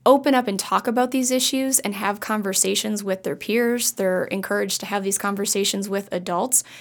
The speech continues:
And what that does is that actually opens up children to, um, mo-, be more likely to be sexually abused. Because now what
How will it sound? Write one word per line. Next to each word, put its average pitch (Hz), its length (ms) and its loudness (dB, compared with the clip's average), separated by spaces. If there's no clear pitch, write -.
And 226 100 2
what 240 160 4
that 208 180 2
does 202 280 2
is 196 100 0
that 196 140 0
actually 202 340 -2
opens 185 340 -2
up 175 120 -6
children 190 440 -4
to, 185 460 -2
um, 185 460 -4
mo-, 208 180 -2
be 208 240 -2
more 208 180 2
likely 190 340 0
to 185 80 -2
be 185 120 -4
sexually 185 420 0
abused. 180 520 -8
Because 220 300 -2
now 214 480 4
what 202 400 -2